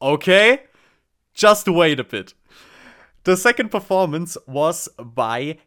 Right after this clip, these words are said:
Kepler, and Kepler performed, um, Brave Girl's song Pool Party and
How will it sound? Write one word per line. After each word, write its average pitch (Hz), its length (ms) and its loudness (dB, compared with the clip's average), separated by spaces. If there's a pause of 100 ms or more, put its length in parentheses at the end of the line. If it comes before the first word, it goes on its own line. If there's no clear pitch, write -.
(120)
Kepler, 139 680 -6
and 190 240 -6
Kepler 190 400 -6
performed, 139 840 -10
um, 110 380 -10
Brave 123 480 -10
Girl's 156 240 -10
song 127 320 -12 (100)
Pool 226 340 -8
Party 113 720 -14 (240)
and 151 420 -2